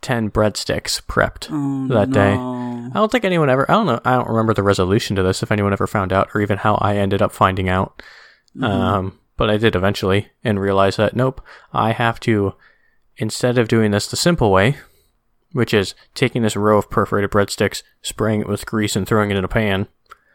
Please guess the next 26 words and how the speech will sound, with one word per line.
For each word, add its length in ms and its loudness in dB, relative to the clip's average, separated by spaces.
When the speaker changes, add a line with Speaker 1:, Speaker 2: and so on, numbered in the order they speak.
Speaker 1:
I 100 -2
had 240 0
to, 380 -2
um, 420 -2
A, 200 0
I 80 2
was 160 0
informed, 640 2
not 240 4
only 240 2
that 240 2
do 100 -2
I 60 2
have 160 0
to 80 -6
break 300 0
off 200 0
one 320 2
breadstick 640 0
from 220 -2
my 120 -2
ten 260 0
row 400 0
to 100 -14
get 180 -4
nine, 400 -2